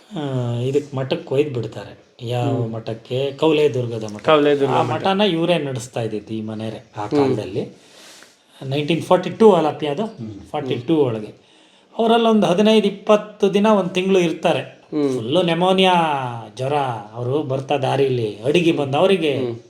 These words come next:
Speaker 1: ಹೆಂಗ್ ಇದಾಗಿರುತ್ತೆ.
Speaker 2: ಹ್ಮ್. ಡೆತ್ ಸೆಂಟೆನ್ಸ್
Speaker 1: ಗಲ್-,
Speaker 2: ಆಗಿರುತ್ತೆ.
Speaker 1: ಗಲ್ ಶಿಕ್ಷೆ ಆಗಿರುತ್ತೆ. ಒಂದು ಇಪ್-, ತಿಂಗಳ ಮೇಲೆ ಅವರಲ್ಲಿ ಸಾಯ್ತಾರೆ.
Speaker 2: ಹ್ಮ್.
Speaker 1: ಯಾರು ಅವರು?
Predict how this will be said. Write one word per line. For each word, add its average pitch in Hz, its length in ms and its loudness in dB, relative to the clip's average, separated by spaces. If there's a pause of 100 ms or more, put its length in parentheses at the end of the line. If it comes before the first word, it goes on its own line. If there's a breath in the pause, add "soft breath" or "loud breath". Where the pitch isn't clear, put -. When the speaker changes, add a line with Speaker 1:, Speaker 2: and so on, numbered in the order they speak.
(100)
Speaker 1:
ಹೆಂಗ್ 175 360 0
ಇದಾಗಿರುತ್ತೆ. 143 840 0
Speaker 2:
ಹ್ಮ್. 139 240 -4
ಡೆತ್ 156 180 4
ಸೆಂಟೆನ್ಸ್ 160 400 4
Speaker 1:
ಗಲ್-, 147 120 6
Speaker 2:
ಆಗಿರುತ್ತೆ. 170 480 4
Speaker 1:
ಗಲ್ 170 640 0
ಶಿಕ್ಷೆ 156 260 -6
ಆಗಿರುತ್ತೆ. 120 540 -6 (540 soft breath)
ಒಂದು 202 200 4
ಇಪ್-, 185 280 0 (400)
ತಿಂಗಳ 247 280 6
ಮೇಲೆ 226 240 6
ಅವರಲ್ಲಿ 151 280 0
ಸಾಯ್ತಾರೆ. 143 480 -4 (360)
Speaker 2:
ಹ್ಮ್. 131 320 -2 (600)
Speaker 1:
ಯಾರು 135 340 0
ಅವರು? 107 320 -6